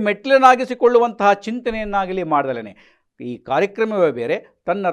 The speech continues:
ರಾಜಕೀಯದ ಹೋರಾಟಗಳೇ ಬೇರೆ ಅನ್ನುವಂಥ ಚಿಂತನೆ ಇಟ್ಕೊಂಡಿರೋದ್ರಿಂದ ಯಾರು ಈ ರುದ್ರೇಶ್ ಅನ್ನುವುದಕ್ಕೆ ಇದಿಷ್ಟು ಮಾಹಿತಿಯನ್ನು ನಿಮಗೆ ಕೊಡ್ತಾ, ಹದಿನಾಲ್ಕನೇ ತಾರೀಕು ನೀವಷ್ಟೇ ಅಲ್ಲ, ನಿಮ್ಮ ಮನೆ, ನಿಮ್ಮ ಕುಟುಂಬ, ನಿಮ್ಮ ಮಕ್ಕಳು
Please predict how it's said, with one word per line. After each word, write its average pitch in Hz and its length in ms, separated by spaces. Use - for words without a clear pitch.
ರಾಜಕೀಯದ 180 560
ಹೋರಾಟಗಳೇ 180 680
ಬೇರೆ 151 200
ಅನ್ನುವಂಥ 143 340
ಚಿಂತನೆ 202 380
ಇಟ್ಕೊಂಡಿರೋದ್ರಿಂದ 139 540
ಯಾರು 165 360
ಈ - 60
ರುದ್ರೇಶ್ 165 520
ಅನ್ನುವುದಕ್ಕೆ 160 440
ಇದಿಷ್ಟು 143 520
ಮಾಹಿತಿಯನ್ನು 143 520
ನಿಮಗೆ 113 280
ಕೊಡ್ತಾ, 127 240
ಹದಿನಾಲ್ಕನೇ 247 640
ತಾರೀಕು 127 340
ನೀವಷ್ಟೇ 147 640
ಅಲ್ಲ, 76 120
ನಿಮ್ಮ 277 260
ಮನೆ, 127 180
ನಿಮ್ಮ 254 180
ಕುಟುಂಬ, 117 280
ನಿಮ್ಮ 277 120
ಮಕ್ಕಳು 160 280